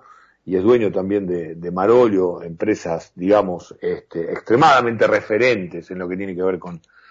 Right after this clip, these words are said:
con el consumo, este, masivo, popular.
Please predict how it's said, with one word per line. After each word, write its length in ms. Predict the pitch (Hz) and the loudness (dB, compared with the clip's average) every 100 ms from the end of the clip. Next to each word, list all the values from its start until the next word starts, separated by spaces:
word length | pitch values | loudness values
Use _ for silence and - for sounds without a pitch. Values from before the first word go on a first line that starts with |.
| _ _ _ | _ _ _
con 180 | 101 98 | -2 -2
el 100 | 98 | 0
consumo, 960 | 101 98 117 110 104 98 95 92 92 - | -2 -2 -4 0 0 2 0 -2 -6 -8
este, 800 | 95 92 _ 95 92 92 90 87 | -6 -6 _ 2 4 2 0 0
masivo, 600 | 95 90 - 107 92 87 | -2 -2 -2 2 2 2
popular. 640 | 90 90 110 113 82 | -2 2 4 4 4